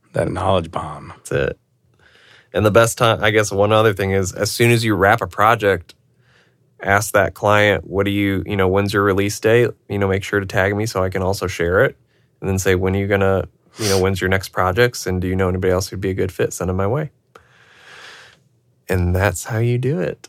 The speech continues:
Speaker 2: It's very simple.
Speaker 1: I love the ask clients for referrals.
Speaker 2: That's my, that's me. That's, that's my whole business. I mean, there's some other things, like, within Instagram marketing, probably.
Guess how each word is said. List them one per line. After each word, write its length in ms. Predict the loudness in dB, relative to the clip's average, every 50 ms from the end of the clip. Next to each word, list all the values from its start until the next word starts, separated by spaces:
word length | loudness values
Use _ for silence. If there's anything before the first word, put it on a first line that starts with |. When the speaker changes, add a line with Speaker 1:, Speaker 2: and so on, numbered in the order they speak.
| _ _
Speaker 2:
It's 80 | -16
very 220 | -6 -4 -2 -2 -2
simple. 420 | -6 -8 -8 -4 -4 -4 -4 -6 _ _ _ _ _ _ _ _ _ _ _ _ _ _ _ _ _ _ _ _ _ _ _ _ _ _ _ _ _ _ _ _ -2 2
Speaker 1:
I 80 | 2
love 340 | 4 4 6 4 4 2 0
the 280 | -2 0 0 0 0 0
ask 260 | 2 0 2 0 0
clients 320 | -4 -4 -2 -2 -2 -2 -4
for 160 | -6 -6 -6
referrals. 580 | -6 -6 -4 -2 -2 -2 -4 -4 -8 -10 -12 -12 _ _ _ _ _ _ _ _ _ _ _ _ _ _ _ _ _ _ _
Speaker 2:
That's 320 | 2 2 2 2 0 0 2
my, 420 | 4 4 6 6 4 4 2 0 0
that's 320 | 0 0 0 0 -4 -6
me. 240 | -2 -2 -2 -2 -2
That's, 560 | 0 0 0 0 -2 -6 -12 -12 -14 -16 -20 _ _ _ _ -6
that's 400 | -6 -6 -6 -6 -12 -14 -8 -4
my 140 | -2 -2
whole 140 | -2 -2 -4
business. 680 | -2 -4 -4 -4 -6 -8 -8 -8 -8 -12 -14 -18 -20 _ _ _ _ _ _ _ _ _ _ _ _ _ _ _ _ _ _ _ _ _ _ _ _ _ _
I 60 | -2
mean, 100 | 2 2
there's 160 | 2 2 2
some 120 | 0 0
other 180 | 2 2 2 2
things, 280 | 0 -2 -2 0 0 0
like, 220 | 0 -2 -2 -4
within 280 | -6 -4 -2 -2 -2 -2
Instagram 480 | -4 -4 -6 -6 -8 -4 -2 0 0 2
marketing, 480 | 2 0 -2 -2 -4 -4 -4 -4 -2
probably. 560 | -2 -2 -2 -2 -2 -2 -4 -4 -4 -6 -8